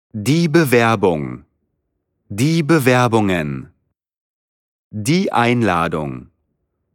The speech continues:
die Einladungen. Der Erfolg, die Erfolge.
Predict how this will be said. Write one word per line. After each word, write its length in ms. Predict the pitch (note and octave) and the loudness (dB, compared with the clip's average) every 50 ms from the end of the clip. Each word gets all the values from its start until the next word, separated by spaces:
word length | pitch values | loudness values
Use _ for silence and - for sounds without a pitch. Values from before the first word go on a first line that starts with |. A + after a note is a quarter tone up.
| _ _ _ | _ _ _
die 420 | G#2 G#2+ A2 C3+ E3 E3+ E3+ - | -6 -2 0 0 0 0 -2 -2
Einladungen. 1080 | - A#2+ B2+ B2+ A#2+ A#2 A2+ G#2 F#2+ F#2 F2+ F2 F2+ F2 F2 E2 D2+ C#2 C2 B1 - - _ _ _ _ _ _ _ _ _ _ _ _ _ _ _ _ _ _ _ _ _ _ _ _ | -2 0 0 2 2 2 0 0 0 0 -2 -2 -4 -4 -4 -4 -6 -6 -10 -10 -14 -18 _ _ _ _ _ _ _ _ _ _ _ _ _ _ _ _ _ _ _ _ _ _ _ _
Der 500 | - G2+ F#2+ A#2 B2 C#3 D3 D3+ D3 - - | -12 0 2 2 4 4 2 0 -2 0 0
Erfolg, 880 | C3+ C#3 C3+ - - - C3+ A#2 G#2 F2+ D#2+ B1 - - - - - _ _ _ _ _ _ _ _ _ _ _ _ _ | 0 0 0 -2 0 0 2 2 2 2 0 -2 -4 -8 -14 -18 -18 _ _ _ _ _ _ _ _ _ _ _ _ _
die 460 | G#2 A2 - D3 E3 F3 F3+ F3 - | -6 -2 0 0 0 0 0 -2 -4
Erfolge. 960 | - C#3 C#3+ C#3+ C#3+ - - C3+ B2+ A#2+ A#2 G#2+ F2+ F#2+ D#2 C#2+ C2+ C#2 | -2 -2 -2 -2 -2 0 0 2 2 2 2 2 0 -2 -2 -2 -6 -12